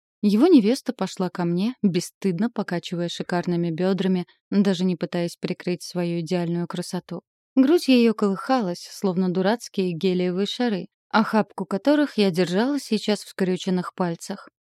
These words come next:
"Настя?" — издевательски простонал Золотов, словно только что проснулся. Хотя нет,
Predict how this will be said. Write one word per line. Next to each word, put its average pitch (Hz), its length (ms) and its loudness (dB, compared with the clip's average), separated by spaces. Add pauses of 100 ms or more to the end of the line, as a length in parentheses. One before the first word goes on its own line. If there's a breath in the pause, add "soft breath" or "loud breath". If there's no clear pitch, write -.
(600)
"Настя?" — 214 680 4 (520)
издевательски 175 800 -2
простонал 180 600 -2
Золотов, 202 560 0
словно 185 400 0
только 180 320 -4
что - 200 -6
проснулся. 185 720 -6 (340)
Хотя 359 300 -2
нет, 320 340 2